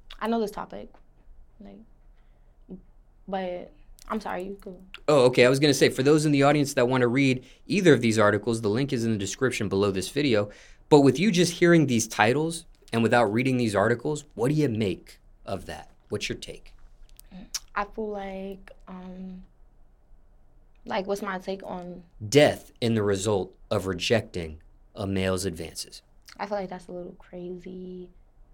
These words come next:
Speaker 1: but I feel like that's one of the things, like, like I said, this is not a, this is not, like, a out of the blue topic. Like, this is a topic that most girls,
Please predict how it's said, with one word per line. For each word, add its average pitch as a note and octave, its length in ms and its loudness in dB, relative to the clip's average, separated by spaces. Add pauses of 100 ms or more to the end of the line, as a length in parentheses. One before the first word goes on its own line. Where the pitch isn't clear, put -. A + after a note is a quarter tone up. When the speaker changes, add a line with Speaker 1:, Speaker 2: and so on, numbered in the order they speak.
(420)
Speaker 1:
but F#3+ 80 -10
I F#3+ 120 -10
feel G3 220 -10
like F3 360 -10 (300)
that's G3+ 220 -4
one A3 100 -8
of G3 140 -6
the F#3+ 60 -16
things, F#3+ 440 -8
like, F3 280 -10 (840)
like A3+ 180 4
I B3+ 80 2
said, A#3 220 0
this A#3+ 180 0
is C4+ 100 -6
not A#3+ 220 2
a, G3 240 2
this A#3 100 -6
is C4 40 -6
not, B3+ 180 2
like, G3+ 160 2
a F3 240 -2 (240)
out G3+ 200 4
of G3 120 0
the F#3 100 -2
blue F#3 280 -4
topic. F#3 400 -4
Like, F#3 160 -6
this A#3 80 -2
is A#3 80 -6
a A#3 60 -2
topic G3+ 340 -2
that F3+ 200 -4 (460)
most A3 320 2
girls, G#3 380 2